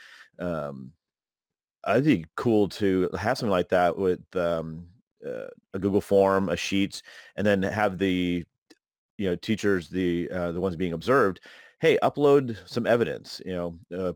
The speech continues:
put a hyperlink to your, uh, uh, worksheets or the, um, activity that you did, or, um, upload a photo of, you know, the kids doing stuff." So I think a lot of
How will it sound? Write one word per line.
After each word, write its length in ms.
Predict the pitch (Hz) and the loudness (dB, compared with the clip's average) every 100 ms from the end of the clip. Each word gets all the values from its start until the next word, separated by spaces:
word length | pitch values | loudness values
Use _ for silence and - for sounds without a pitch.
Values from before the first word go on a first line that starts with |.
| - | 0
put 100 | 123 | 2
a 60 | |
hyperlink 520 | 110 120 117 101 98 | 2 2 2 0 0
to 120 | - 104 | -2 -4
your, 760 | 98 95 95 95 92 90 90 - _ - - - | -2 0 2 4 4 2 0 -4 _ -20 -20 -14
uh, 460 | 82 95 85 80 82 - _ _ _ _ _ 90 | -10 -8 -6 -8 -12 -18 _ _ _ _ _ -16
uh, 340 | 85 73 65 85 _ _ _ - | -14 -14 -16 -18 _ _ _ -4
worksheets 460 | 104 110 - 92 - | -2 -2 -2 -4 0
or 160 | 101 90 | 0 2
the, 340 | 87 85 82 - | 0 -2 -6 -10
um, 460 | 87 85 80 80 80 _ _ | -8 -8 -8 -12 -16 _ _
activity 340 | 90 - 117 104 | -6 0 2 2
that 120 | 92 | 2
you 80 | 90 | 0
did, 380 | 87 82 80 | 2 4 2
or, 400 | 80 85 85 82 - - | -2 -2 -2 -4 -10 -10
um, 460 | 85 80 78 78 - - - | -8 -8 -10 -14 -18 -20 -6
upload 240 | - - 110 | -2 4 6
a 60 | |
photo 540 | - 104 120 110 90 87 | 6 4 6 6 4 4
of, 460 | 80 85 80 73 - | 2 0 -2 -12 -16
you 160 | 87 | -12
know, 60 | 85 | -10
the 100 | 80 | -8
kids 260 | - 98 80 | -2 -2 -2
doing 340 | 92 90 85 | -4 -2 -4
stuff." 380 | - - 78 - _ - - _ | -4 -2 -2 -6 _ -20 -20 _
So 220 | _ 95 87 | _ -2 0
I 140 | 90 | 0
think 200 | 107 156 | -2 0
a 40 | |
lot 220 | 107 110 92 | 4 4 4
of 140 | 85 | 0